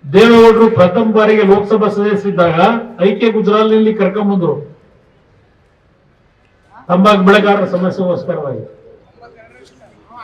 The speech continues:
ತೊಂಬತ್ತೆರಡು. ಅದಾದ ಮೇಲೆ ತಂಬಾಕು ಬೆಳೆಗಾರರ ಪರವಾಗಿ ಧ್ವನಿ ಎತ್ತಿ ಅಲ್ಲಿ ಹೋಗಿ ಬಿ-,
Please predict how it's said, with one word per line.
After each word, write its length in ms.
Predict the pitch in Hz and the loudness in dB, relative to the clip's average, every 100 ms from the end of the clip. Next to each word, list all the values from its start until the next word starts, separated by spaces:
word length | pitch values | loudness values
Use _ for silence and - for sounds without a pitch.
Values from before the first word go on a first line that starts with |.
| - | -6
ತೊಂಬತ್ತೆರಡು. 880 | 170 196 208 196 170 156 120 - - - - _ _ _ _ _ _ _ - - 679 679 _ _ _ _ _ - - | -2 0 2 2 0 -2 -4 -10 -18 -20 -20 _ _ _ _ _ _ _ -20 -20 _ -20 _ _ _ _ _ -20 -6
ಅದಾದ 560 | 170 170 170 226 240 233 | -4 0 2 4 4 2
ಮೇಲೆ 680 | 226 226 240 262 262 - - - - - - _ - | 4 4 4 2 0 -6 -16 -20 -20 -20 -20 _ -6
ತಂಬಾಕು 460 | 175 208 240 214 | -4 0 -2 0
ಬೆಳೆಗಾರರ 460 | 220 226 233 240 226 | -2 0 0 -2 -4
ಪರವಾಗಿ 560 | - 214 220 233 220 | -2 0 2 0 -2
ಧ್ವನಿ 340 | 208 160 196 233 | -4 0 0 2
ಎತ್ತಿ 400 | 233 208 - 240 | 0 0 -2 -2
ಅಲ್ಲಿ 220 | 226 214 | 2 4
ಹೋಗಿ 140 | 220 | 2
ಬಿ-, 400 | 220 190 190 190 | 0 0 0 -2